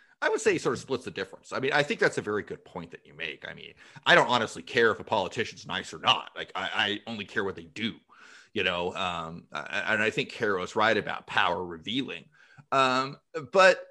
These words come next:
I mean, Dole, Dole is not as cynical as McConnell, right? McConnell is,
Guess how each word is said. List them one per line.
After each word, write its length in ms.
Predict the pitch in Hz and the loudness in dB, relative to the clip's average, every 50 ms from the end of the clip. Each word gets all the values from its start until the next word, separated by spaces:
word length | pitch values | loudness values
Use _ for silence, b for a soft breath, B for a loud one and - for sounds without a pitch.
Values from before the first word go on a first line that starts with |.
| _ _ _ _ _ _ _ _ _ _ _ _ _ _ _ _ _ | _ _ _ _ _ _ _ _ _ _ _ _ _ _ _ _ _
I 60 | - | -6
mean, 220 | 196 220 208 156 147 - | -6 -4 -4 -6 -4 -2
Dole, 520 | 185 190 208 226 269 285 277 226 190 - _ _ _ _ _ _ _ - | 0 0 0 0 -4 -6 -8 -12 -14 -16 _ _ _ _ _ _ _ 2
Dole 240 | 151 254 285 320 247 | 6 6 8 8 6
is 100 | 175 - | 4 4
not 160 | 185 180 151 | 4 4 4
as 100 | - - | 4 2
cynical 400 | - - 156 131 120 - 123 113 | 4 4 4 4 4 4 2 2
as 120 | 104 - | 2 0
McConnell, 520 | - - - - - 131 120 95 78 69 82 | -2 -12 -8 -2 2 2 2 2 0 -4 -4
right? 200 | 95 98 104 - | -2 -2 -2 -2
McConnell 680 | 117 113 - - - 233 233 190 156 127 123 117 113 - - | -4 -4 0 4 8 8 8 8 8 8 8 6 4 2 2
is, 540 | 113 113 110 107 110 110 107 104 - - | 2 2 4 4 2 2 0 -2 -6 -12